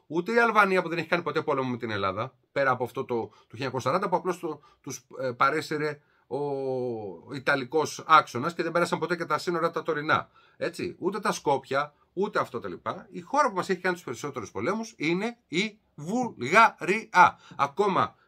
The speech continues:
μετράω και διαβάζω μελέτες πόσες χιλιάδες τόνους εκρηκτικών βάλανε εκεί στο Ρουπέλιουμ και στα οχυρά του Μεταξά να το διαλύσουνε. Γιατί ακόμα και τώρα, αν τυχόν γίνει κάτι, δεν γίνεται, λέει. Είναι μέλος του νατο, είναι μέλος της Ευρωπαϊκής Ένωσης. Σώπαρε,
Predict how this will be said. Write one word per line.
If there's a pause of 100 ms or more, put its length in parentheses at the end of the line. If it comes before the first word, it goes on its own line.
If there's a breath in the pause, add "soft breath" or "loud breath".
μετράω
και
διαβάζω
μελέτες (160)
πόσες
χιλιάδες
τόνους
εκρηκτικών
βάλανε (220 soft breath)
εκεί
στο
Ρουπέλιουμ
και
στα
οχυρά
του
Μεταξά
να
το
διαλύσουνε. (220 soft breath)
Γιατί
ακόμα
και
τώρα,
αν
τυχόν
γίνει
κάτι,
δεν
γίνεται,
λέει. (300 soft breath)
Είναι
μέλος
του
νατο,
είναι
μέλος
της
Ευρωπαϊκής
Ένωσης.
Σώπαρε,